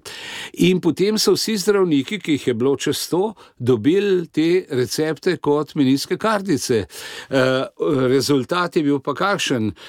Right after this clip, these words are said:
da so potem še nekaj mesecev pisali organizatorjem v Ljubljani, kako je bila to ena originalna ideja, in mnogi so napisali,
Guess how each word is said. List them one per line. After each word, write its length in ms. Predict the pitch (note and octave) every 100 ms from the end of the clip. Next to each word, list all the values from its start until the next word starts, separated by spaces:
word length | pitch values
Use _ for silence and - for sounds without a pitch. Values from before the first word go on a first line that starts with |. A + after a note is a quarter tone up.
| -
da 180 | - C#3
so 200 | C#3 D#3+
potem 420 | C3 C#3 F3+ G3 F#3
še 160 | -
nekaj 480 | C#3+ C#3+ G3+ G3+ A3
mesecev 500 | F#3 F3 F#3+ - G3
pisali 560 | - F3 - D3+ E3+ F#3
organizatorjem 840 | D#3 C#3 C#3+ C3+ C#3+ D3+ E3+ D#3+ D3
v 120 | C#3
Ljubljani, 600 | A#2+ B2 B2 D3 E3 D3 - -
kako 320 | - C3 - F3+
je 60 |
bila 120 | D#3+
to 140 | C#3 D3+
ena 180 | C#3+ C#3+
originalna 600 | C3+ B2 B2 C3 C3 A#2+
ideja, 420 | G#2+ D3+ D#3 G2+ - -
in 160 | - C3
mnogi 240 | C3 F#3 D#3+
so 140 | -
napisali, 540 | C#3 C3 - C#3+ D3